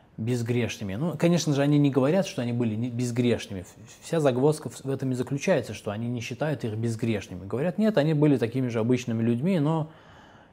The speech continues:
и, и могли совершить ошибки, но на практике они считают их безгрешными. Почему? Потому что если вы скажете, что такой-то, такой-то сподвижник говорил те или иные слова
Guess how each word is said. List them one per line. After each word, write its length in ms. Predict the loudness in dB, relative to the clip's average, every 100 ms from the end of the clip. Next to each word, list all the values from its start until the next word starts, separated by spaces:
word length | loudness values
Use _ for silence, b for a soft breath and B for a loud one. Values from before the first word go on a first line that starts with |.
| -8
и, 160 | -2
и 200 | 0 4
могли 260 | 4 6 2
совершить 400 | 0 -2 -2 -2
ошибки, 600 | 2 4 4 4 2 2 0
но 100 | 4
на 140 | 4
практике 680 | 4 4 4 4 0 0 0
они 220 | 2 0
считают 420 | 0 -2 -2 -2
их 80 | -2
безгрешными. 640 | -2 0 4 4 4 -2 -10
Почему? 340 | -6 0 0
Потому 280 | 0 0 0
что 140 | 0
если 260 | 0 0 2
вы 100 | 0
скажете, 540 | 2 -2 -2 -6 -12
что 220 | -10 -10
такой-то, 400 | -8 -4 -2 -2
такой-то 380 | -4 -4 -2 -4
сподвижник 760 | -4 -6 -6 -6 -8 -8 -8 -12 -16 B B B -6
говорил 380 | -2 2 2 2
те 560 | 0 0 2 4 0 -4
или 200 | -6 -2
иные 340 | -2 -2 -2 -2
слова 500 | -4 -4 -2 -2